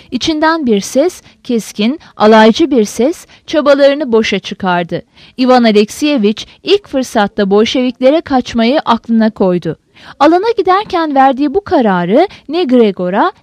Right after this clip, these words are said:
ne de Hristonya'ya açtı. Onların başka bir yolda, kendi yollarında bir mücadeleden geçtiklerini belli belirsiz seziyordu. Bir de yüreğinin derinliklerinde daha şimdiden onlardan korkmaya başlamıştı.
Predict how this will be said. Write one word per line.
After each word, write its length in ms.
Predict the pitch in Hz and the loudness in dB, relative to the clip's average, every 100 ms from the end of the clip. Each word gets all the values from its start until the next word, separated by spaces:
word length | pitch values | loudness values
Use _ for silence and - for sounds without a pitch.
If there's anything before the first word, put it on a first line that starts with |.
| - | -2
ne 140 | 247 | 0
de 180 | 254 247 | 0 0
Hristonya'ya 760 | 247 247 - 262 220 180 175 165 | 0 -2 -2 -2 0 -2 -2 -2
açtı. 440 | 190 - - 170 _ _ - - | -4 -6 -8 -8 _ _ -20 -2
Onların 460 | 320 359 403 403 320 | 0 2 0 0 0
başka 400 | 285 - 415 370 | 0 0 -2 0
bir 160 | 285 | 0
yolda, 560 | 226 190 175 175 214 349 - - | 2 0 0 0 -2 -2 -8 -4
kendi 320 | 302 320 370 | 0 2 2
yollarında 600 | 392 339 302 302 294 277 | 4 4 2 2 0 0
bir 140 | 294 285 | 0 0
mücadeleden 920 | 277 285 269 269 277 277 294 349 302 | -2 2 2 2 0 2 0 0 -2
geçtiklerini 720 | 254 - 247 - 226 226 214 | -4 -4 -8 0 2 4 4
belli 300 | 220 277 392 | 4 4 2
belirsiz 640 | 370 294 294 - 311 311 | 2 2 -2 -2 -4 -4
seziyordu. 840 | - 226 196 202 180 175 170 165 - _ - _ 220 | -2 0 0 0 0 -2 -4 -6 -8 _ -20 _ 0
Bir 260 | 254 254 | 2 2
de 240 | 226 247 320 _ | 2 2 0 _
yüreğinin 560 | 220 240 254 254 311 370 | 2 4 4 2 -2 -2
derinliklerinde 1040 | 349 285 240 220 - 196 180 175 226 359 - _ - | -2 -2 0 -2 -2 -2 -2 0 0 0 -2 _ -2
daha 240 | 226 226 | 0 0
şimdiden 680 | - 392 349 226 196 247 381 - - | -2 -4 -4 -4 -2 -2 -4 -12 -2
onlardan 600 | 247 269 254 254 285 330 | 0 2 2 2 0 -2
korkmaya 580 | - 254 254 240 208 | 0 2 2 0 0
başlamıştı. 800 | 180 196 - 202 185 - - 180 | 0 -2 -2 -2 -2 -4 -6 -6